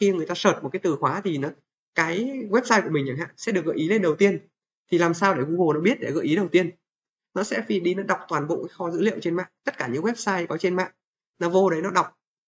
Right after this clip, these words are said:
và nó biết được là, à, cái website này nó có chứa thông tin cái gì.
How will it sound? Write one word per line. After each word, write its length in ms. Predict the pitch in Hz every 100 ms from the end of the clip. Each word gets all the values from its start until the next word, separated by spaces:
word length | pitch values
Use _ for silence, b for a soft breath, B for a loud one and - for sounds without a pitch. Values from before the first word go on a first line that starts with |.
| _
và 100 | 147
nó 100 | 143
biết 180 | 190 277
được 200 | 165 -
là, 60 | 139
à, 360 | 135 120 120 _
cái 100 | 156
website 400 | 196 226 220 175
này 100 | 156
nó 80 | 147 - _
có 180 | 165 170
chứa 140 | 190 185
thông 140 | 220
tin 140 | 202
cái 100 | 175
gì. 200 | 196 143